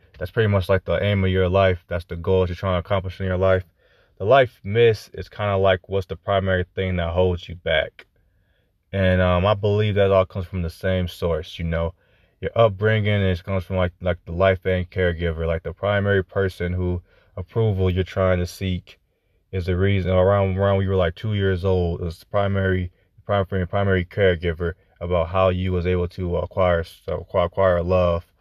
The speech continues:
But, um, there's two ways. There's some stuff that you do to acquire love that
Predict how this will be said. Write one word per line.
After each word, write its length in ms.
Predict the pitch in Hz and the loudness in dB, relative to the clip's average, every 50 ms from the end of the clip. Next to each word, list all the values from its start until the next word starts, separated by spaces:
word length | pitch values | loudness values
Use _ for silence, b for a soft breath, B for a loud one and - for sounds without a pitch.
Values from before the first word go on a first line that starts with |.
| _ _ _ _ _ _ _ _ _ | _ _ _ _ _ _ _ _ _
But, 340 | 95 87 95 95 92 90 90 | -10 -4 0 2 2 2 2
um, 380 | 90 87 87 85 82 80 78 - _ _ _ _ _ _ - | 2 2 2 0 -2 -4 -6 -10 _ _ _ _ _ _ -18
there's 140 | 95 - | -18 -14
two 180 | - - 120 113 | -8 -6 -4 -2
ways. 480 | 104 107 104 98 92 87 87 85 82 - | 2 4 6 6 6 4 2 0 -4 -6
There's 160 | - 87 87 | -8 -8 -8
some 200 | - - 107 98 | -6 -6 -6 -4
stuff 200 | - - 107 92 - | -2 -2 -2 -2 0
that 220 | - 98 92 - - | -2 -2 -2 -2 -4
you 60 | 104 | -6
do 140 | 92 98 98 95 | -4 -4 -2 -2
to 80 | 95 | -2
acquire 360 | 87 - - 104 101 101 95 | -4 -2 -2 0 2 2 2
love 380 | 92 95 98 98 98 98 92 87 - | 0 0 0 0 0 0 -2 -2 -2
that 280 | - 92 90 87 82 | 0 0 2 0 0